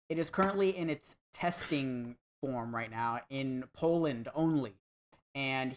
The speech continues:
here's a quote. This is via Google Translate, by the way, just letting you guys know this. Um, uh, via Sony, this is Nick McGuire, Vice President, uh, uh, Global Services of S I E.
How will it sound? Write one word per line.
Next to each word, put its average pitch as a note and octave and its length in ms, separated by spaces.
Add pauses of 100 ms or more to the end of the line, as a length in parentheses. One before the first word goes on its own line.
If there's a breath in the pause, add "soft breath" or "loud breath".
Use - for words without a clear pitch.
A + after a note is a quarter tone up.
here's F3+ 420
a D3+ 80
quote. C#3 680 (280)
This D#3+ 140
is G3+ 120
via G3 300
Google D#3+ 320
Translate, C#3+ 440
by D3+ 140
the D3+ 80
way, D3+ 320 (140)
just C#3 140
letting B2+ 220
you B2 120
guys A#2+ 260
know A#2 160
this. B2+ 340 (120)
Um, B2 420 (560)
uh, B2+ 300
via C#3+ 240
Sony, D3 480
this C#3 180
is C3 140
Nick C#3+ 260
McGuire, C3+ 500
Vice C3 200
President, C3 500 (160)
uh, B2+ 80 (100)
uh, A#2+ 240
Global B2+ 300
Services B2 480
of A2 140
S A2+ 180
I G2+ 100
E. G2+ 140